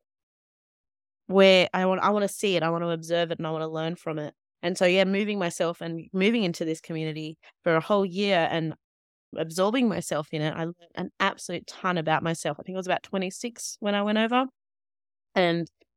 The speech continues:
and seeing things from a different perspective, and, and also finding joy where, and finding happiness and finding simple pleasures of a smile. And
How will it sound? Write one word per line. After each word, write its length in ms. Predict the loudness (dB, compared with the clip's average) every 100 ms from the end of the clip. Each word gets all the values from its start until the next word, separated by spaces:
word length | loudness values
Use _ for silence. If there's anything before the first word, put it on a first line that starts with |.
| _ _ _ _ -4
and 180 | -2 -2
seeing 600 | 2 4 4 2 0 -2
things 280 | 0 0 0
from 80 | -4
a 60 |
different 300 | -4 -6 -8
perspective, 840 | -8 -8 -2 -2 -2 -2 -2 -6 -14 _ _ _ _ _ _ _ _ _ _ _ -8
and, 380 | -4 -2 -2 -6 -4
and 160 | 0
also 240 | 0 0 -2
finding 420 | -2 -2 -2 -2
joy 460 | 2 4 4 2 -6 _ _ _ _
where, 580 | -2 2 2 2 0 -2 _ _ -8
and 120 | -6
finding 240 | 0 0 0
happiness 600 | -2 -4 -4 -6 -6 -8
and 160 | -8
finding 320 | -2 0 0
simple 420 | -2 0 0 0 -2
pleasures 480 | 2 4 4 2
of 100 | -2
a 60 | -4
smile. 840 | -8 -6 -2 0 2 2 2 2
And 220 | 0 -2